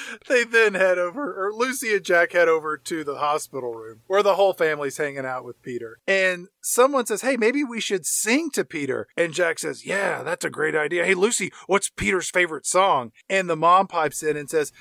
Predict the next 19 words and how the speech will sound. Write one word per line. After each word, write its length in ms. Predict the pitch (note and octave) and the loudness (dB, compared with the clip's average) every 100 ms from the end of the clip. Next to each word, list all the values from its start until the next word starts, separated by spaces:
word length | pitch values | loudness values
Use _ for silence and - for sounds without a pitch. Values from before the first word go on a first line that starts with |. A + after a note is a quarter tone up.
| _ - | _ -2
"Puff 280 | C4 C4+ | 0 2
the 100 | - | 2
Magic." 600 | G3+ G3+ G#3+ A3 A3+ - _ | 4 6 4 2 -2 -4 _
But 140 | D#3 | -2
before 400 | D3+ - G3+ G#3 | -2 -4 -6 -6
she 180 | F#3 G3+ | -6 -8
can 180 | G3 F3 | -8 -8
say 220 | - F3+ | -4 -4
the 120 | F3 | -4
word 240 | D#3+ D#3 C3+ | -2 -4 -4
dragon, 460 | C#3 C#3 D3 D#3 - - | -4 -2 -2 -2 -4 -16
Lucy 380 | C3+ F3 G3 G3 | 0 0 0 -6
jumps 360 | C#3 F3 E3+ - | -2 0 2 0
in 80 | F3 | -2
on 200 | F3+ F3+ | -2 0
that. 260 | F3+ F#3 | -2 -2
She's 100 | F3+ | -2
like, 100 | G3+ | -4
"Dragon!" 480 | - D4+ G4 G#4 G3+ | 6 10 10 8 4